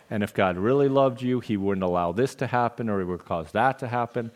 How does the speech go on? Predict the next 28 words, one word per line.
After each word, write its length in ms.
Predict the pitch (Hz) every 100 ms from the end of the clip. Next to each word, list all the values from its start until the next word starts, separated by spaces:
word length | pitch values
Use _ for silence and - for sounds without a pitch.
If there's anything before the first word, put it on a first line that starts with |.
| - - - _ -
And 120 | 127
along 500 | 127 131 165 208 226
with 140 | 202
that 220 | 180 165
deceit, 500 | 156 - - 151 151
that 160 | 139 131
deceit 500 | 123 - 147 151 147
takes 380 | 147 135 120 -
a 200 | 120 120
pernicious 760 | - 113 110 131 - 135 123
tone 420 | - 123 113 110 107
because 340 | 107 113 104
those 220 | 113 101
deceit 640 | - 107 - 143 165 165
is 180 | 135 110
linked 320 | 113 117 113
with 180 | 110 107
accusations. 1300 | 101 95 101 87 90 82 - - - - - - - _ _ _ _ _ _ _ _ _ _ _ - _ _ _ _ _ -
And 200 | 117 120
what 140 | 120
Satan 640 | - - 160 185 175 175 143
loves 340 | 147 147 139
to 120 | -
do 400 | 120 127 120 120 127
is 160 | 104
get 360 | 110 120 135 135
into 360 | 127 123 - 120
your 600 | 117 117 117 117 113